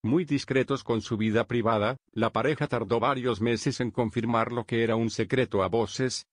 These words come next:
y tan solo una pillada por parte de un fan en Maldivas les llevó a dar el paso y confirmar su historia de amor en abril de dos mil veintiuno.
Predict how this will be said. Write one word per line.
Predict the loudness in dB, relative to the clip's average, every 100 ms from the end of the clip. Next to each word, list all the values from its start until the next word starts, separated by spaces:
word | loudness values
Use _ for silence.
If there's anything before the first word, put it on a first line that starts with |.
| -6
y | -4
tan | -2 -2
solo | -2 0 2
una | 2 2
pillada | 0 0 0 0 0
por | 0 0
parte | 0 -2 0
de | 2 2
un | 2
fan | 0 0
en | 2
Maldivas | 2 0 0 2 2 2
les | -2 0
llevó | 0 2
a | 2
dar | 2 0
el | -2
paso | -2 0 -2 -4
y | -6 -2
confirmar | 0 0 0 0 0
su | 0 -2
historia | 0 0 0 2
de | 2
amor | 2 2 2
en | 2
abril | 2 0 0
de | 2
dos | 2 0
mil | 0 0
veintiuno. | 0 0 0 0 2 0